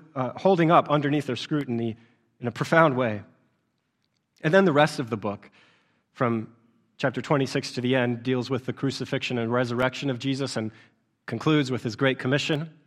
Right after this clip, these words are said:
So as we come into a new section in Matthew, one of these five sections, you're gonna see a thematic change here around the church, maybe in decor and some other things. And one more thing I wanna point out about Matthew.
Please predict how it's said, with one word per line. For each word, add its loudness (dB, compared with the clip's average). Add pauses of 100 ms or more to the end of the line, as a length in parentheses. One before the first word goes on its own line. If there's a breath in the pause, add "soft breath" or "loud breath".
(1500)
So -2
as 0
we 0
come 4 (280 loud breath)
into 4
a 4
new 6
section 2
in 0
Matthew, 4
one 2
of 0
these -2
five 4
sections, -2
you're -4
gonna 0
see 0 (280 loud breath)
a -6
thematic 4
change -2
here 2
around 4
the -2
church, 0
maybe -2
in 0
decor 0
and -4 (260 soft breath)
some -4
other 0
things. -14 (1300)
And 2
one 8
more 8
thing 2
I 4
wanna 4
point 2
out 4
about 0
Matthew. -4